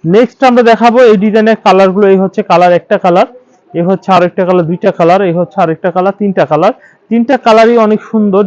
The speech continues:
জটিল কালার নিয়ে চলে আসছি। নেক্সট আমরা যে ডিজাইনটি দেখাবো, এই ডিজাইনটাও অনেক চমৎকার একটি ডিজাইন হবে। চাইলে এই ডিজাইনটাও আপ-, কিন্তু আপনারা অর্ডার করে নিতে পারেন।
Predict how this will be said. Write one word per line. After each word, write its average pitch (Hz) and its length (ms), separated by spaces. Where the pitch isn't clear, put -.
জটিল 208 360
কালার 185 360
নিয়ে 165 220
চলে 135 220
আসছি। - 220
নেক্সট 233 280
আমরা 240 200
যে 220 140
ডিজাইনটি 208 300
দেখাবো, 175 280
এই 180 140
ডিজাইনটাও 202 440
অনেক 185 140
চমৎকার 208 380
একটি 185 200
ডিজাইন 180 300
হবে। 185 160
চাইলে 196 220
এই 202 200
ডিজাইনটাও 190 360
আপ-, 165 160
কিন্তু 190 200
আপনারা 165 220
অর্ডার 151 220
করে 139 200
নিতে 123 180
পারেন। 127 160